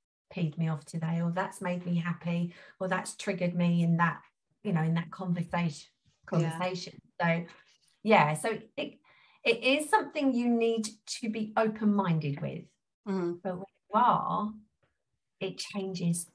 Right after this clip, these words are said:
Speaker 1: so much, so
Speaker 2: Mm.
Speaker 1: much.
Speaker 2: And is that what kind of got you to where you are now with your self-love, this, um, using these therapies and, and becoming a practitioner? Where, where does it fit in your journey?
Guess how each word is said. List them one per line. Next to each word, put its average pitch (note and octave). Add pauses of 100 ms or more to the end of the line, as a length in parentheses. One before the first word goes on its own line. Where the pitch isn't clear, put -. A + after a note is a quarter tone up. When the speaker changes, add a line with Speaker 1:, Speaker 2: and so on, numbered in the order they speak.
(220)
Speaker 1:
so F#3
much, - (300)
so F#3
Speaker 2:
Mm. F#3
Speaker 1:
much. - (1040)
Speaker 2:
And B3+
is B3+
that D4
what B3+
kind B3
of A3+
got A3
you G#3+
to G#3+
where G3+
you G3+
are G3
now F#3
with F#3
your F#3
self-love, F3+
this, -
um, E3+ (220)
using F3+
these D#3+
therapies E3+
and, E3
and E3+ (180)
becoming F3
a E3+
practitioner? F3+
Where, F3+ (180)
where G3+
does G3
it -
fit -
in F3
your F3
journey? D#3